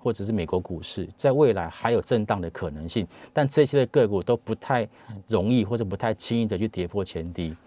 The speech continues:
Speaker 2: 好，像以瑞昱来说的话，它的低点是在四月二十七号那一天，
Speaker 1: 是。
Speaker 2: 就是刚刚讲的四月底，对不对？
Speaker 1: 也，
Speaker 2: 哈。
Speaker 1: 对，对，对。
Speaker 2: 那四月二十七号那一天开低走高，其实是拉了一个红 K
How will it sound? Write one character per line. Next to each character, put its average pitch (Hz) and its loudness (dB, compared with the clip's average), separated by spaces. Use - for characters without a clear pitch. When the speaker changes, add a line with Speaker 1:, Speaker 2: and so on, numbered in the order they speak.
Speaker 2:
好， - -10
像 302 0
以 180 2
瑞 233 4
昱 208 2
来 143 -2
说 151 -2
的 135 -6
话， - -10
它 240 2
的 247 4
低 254 0
点 151 -2
是 165 -2
在 143 0
四 220 2
月 190 4
二 175 4
十 123 -6
七 - -6
号 147 -8
那 156 -4
一 135 -2
天， 127 0
Speaker 1:
是。 139 -2
Speaker 2:
就 175 -2
是 165 -4
刚 170 0
刚 165 2
讲 117 -6
的 101 -6
四 - -4
月 147 2
底， - -6
对 120 -6
不 117 -4
对？ - -6
Speaker 1:
也， 92 -2
Speaker 2:
哈。 - -2
Speaker 1:
对， - -8
对， - -10
对。 - -12
Speaker 2:
那 - 4
四 - -2
月 285 8
二 285 4
十 220 -6
七 226 -4
号 220 2
那 220 -2
一 214 0
天 202 2
开 247 2
低 226 2
走 135 2
高， 180 2
其 - -4
实 208 -2
是 208 0
拉 180 2
了 165 4
一 151 0
个 143 0
红 123 -6
K 131 -2